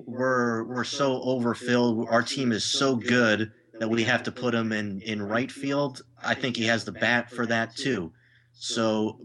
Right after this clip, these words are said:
but look, he, this is a guy who can play second base. He can play third base. The only,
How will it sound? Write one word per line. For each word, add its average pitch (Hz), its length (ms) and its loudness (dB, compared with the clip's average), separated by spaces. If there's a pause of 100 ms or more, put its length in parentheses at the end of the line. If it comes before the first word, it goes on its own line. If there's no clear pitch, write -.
(140)
but 123 300 2
look, 127 240 0 (160)
he, 110 200 -12
this 127 220 -4
is 117 80 -4
a 113 80 -2
guy 123 260 4
who 120 80 4
can 113 140 -4
play 123 220 0
second 113 400 -2
base. 107 340 -2
He 117 180 -4
can 110 140 -4
play 113 240 0
third 110 380 0
base. 104 380 -2 (680)
The 120 200 4
only, 143 760 6